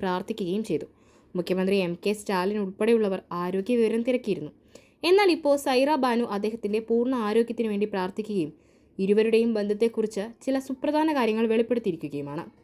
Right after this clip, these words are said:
റഹ്മാന്റെ മുൻ ഭാര്യ എന്ന് തന്നെ വിളിക്കരുതെന്നാണ് സൈറ ബാനു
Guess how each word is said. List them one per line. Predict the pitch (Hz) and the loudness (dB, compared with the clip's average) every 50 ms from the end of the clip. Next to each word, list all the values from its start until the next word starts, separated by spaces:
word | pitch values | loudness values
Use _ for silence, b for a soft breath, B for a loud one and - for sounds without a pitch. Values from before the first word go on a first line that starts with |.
| b b b b b b - | b b b b b b 2
റഹ്മാന്റെ | 302 330 330 339 349 349 339 349 339 - - 247 247 254 | 4 6 6 4 4 4 2 2 0 -2 -2 -2 -2 0
മുൻ | 277 294 311 277 | 0 0 0 0
ഭാര്യ | 294 269 247 247 247 240 - 208 | 2 2 4 2 2 2 0 -4
എന്ന് | 214 226 226 226 | -4 -4 -2 -2
തന്നെ | 220 226 214 196 | -2 -2 -2 -2
വിളിക്കരുതെന്നാണ് | 202 196 208 - 247 240 233 226 214 202 170 160 165 202 226 - | -2 -4 -2 -2 -2 0 0 -2 -2 -2 -4 -6 -8 -10 -8 -4
സൈറ | 214 202 214 226 247 233 220 | -2 0 2 2 2 0 0
ബാനു | 175 165 180 | -2 -4 -6